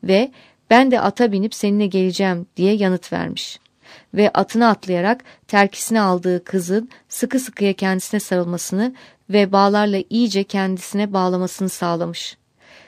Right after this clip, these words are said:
Kız onun kendisine herhangi bir şey yapacağından en küçük bir kuşku duymuyormuş. O zaman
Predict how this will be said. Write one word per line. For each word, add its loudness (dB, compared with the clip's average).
Kız 2
onun 4
kendisine 0
herhangi 2
bir -2
şey -2
yapacağından -2
en 4
küçük -10
bir 2
kuşku -4
duymuyormuş. -2
O 8
zaman 0